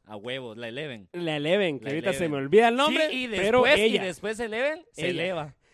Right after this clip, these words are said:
Speaker 2: Y después Ele-,
Speaker 1: Ah,
Speaker 2: ahí está,
Speaker 1: ahí está,
Speaker 2: cerote,
Speaker 1: ve, papá,
Speaker 2: es que
Speaker 1: ahí
Speaker 2: vos
Speaker 1: está.
Speaker 2: sabés.
Speaker 1: Eleven
Speaker 2: Por
Speaker 1: se
Speaker 2: eso es que
Speaker 1: eleva.
Speaker 2: como vos
Speaker 1: Ah.
Speaker 2: hablas, cerote.
Speaker 1: Así
Speaker 2: Millie
Speaker 1: se
Speaker 2: Bobby
Speaker 1: dice,
Speaker 2: Brown, ahí
Speaker 1: Millie
Speaker 2: está.
Speaker 1: Bobby Brown,
Speaker 2: Millie Bobby
Speaker 1: ajá.
Speaker 2: Brown y Chris Pratt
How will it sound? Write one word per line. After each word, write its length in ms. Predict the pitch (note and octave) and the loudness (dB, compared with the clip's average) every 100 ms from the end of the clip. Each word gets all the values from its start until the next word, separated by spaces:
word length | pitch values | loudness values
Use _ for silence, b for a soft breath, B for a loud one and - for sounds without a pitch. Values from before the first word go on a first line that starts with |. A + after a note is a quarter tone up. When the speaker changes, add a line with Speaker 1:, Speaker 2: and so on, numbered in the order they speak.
| _ | _
Speaker 2:
Y 80 | D#3 | -8
después 240 | D#3 G#3 A3 | 0 2 2
Ele-, 240 | G#3 A#3+ | 2 2
Speaker 1:
Ah, 140 | D3 A#3+ | 6 6
Speaker 2:
ahí 60 | |
está, 300 | G#3+ D4+ D#4+ | 6 8 8
Speaker 1:
ahí 60 | F4+ | 6
está, 300 | F4+ - - | 4 6 6
Speaker 2:
cerote, 140 | A#3 D4 | 6 4
Speaker 1:
ve, 60 | |
papá, 300 | C4+ B3+ A#3+ | 4 4 2
Speaker 2:
es 40 | C4 | 0
que 60 | D4 | -2
Speaker 1:
ahí 0 | |
Speaker 2:
vos 180 | C#4 D4 | 0 0
Speaker 1:
está. 120 | D4+ | 0
Speaker 2:
sabés. 680 | C#4+ C4 C#4+ D#4 D#4+ - - | 0 2 0 0 -4 -8 -12
Speaker 1:
Eleven 360 | C#3+ D#3 F3+ G3 | -8 -6 -6 0
Speaker 2:
Por 80 | A3 | 2
Speaker 1:
se 80 | |
Speaker 2:
eso 100 | A#3+ | 2
es 60 | - | 0
que 40 | E3 | -4
Speaker 1:
eleva. 140 | C#3+ | -4
Speaker 2:
como 140 | A#3+ A#3 | -2 -2
vos 260 | - G4 | 0 -2
Speaker 1:
Ah. 140 | B3 B3 | -2 -4
Speaker 2:
hablas, 280 | C4 C4 C4 | -4 -4 -4
cerote. 640 | C#4 C4+ B3+ G3+ D#3+ C#3 b b | -6 -8 -10 -10 -8 -10 b b
Speaker 1:
Así 140 | C#3+ | -2
Speaker 2:
Millie 200 | A#3+ D4+ C#4+ | 2 2 6
Speaker 1:
se 40 | |
Speaker 2:
Bobby 180 | D4+ D4+ | 6 6
Speaker 1:
dice, 120 | C4 | 6
Speaker 2:
Brown, 180 | D4 D4 D#3+ | 6 4 0
ahí 40 | - | -8
Speaker 1:
Millie 80 | F#3 | -6
Speaker 2:
está. 240 | F#3+ C4 G3+ | -2 -2 -2
Speaker 1:
Bobby 240 | G#3+ F#3+ | -4 -4
Brown, 200 | F3 G3+ | -2 -2
Speaker 2:
Millie 180 | D4 C#4+ | -2 -2
Bobby 200 | C#4+ C#4+ | -2 -2
Speaker 1:
ajá. 80 | B3 | -2
Speaker 2:
Brown 360 | A#3+ B3 F4 - b - | -2 -2 -6 -12 b -12
y 120 | E3 | -10
Chris 280 | - B3 C4+ | -6 -6 -6
Pratt 320 | - G#3 A3 | -2 0 0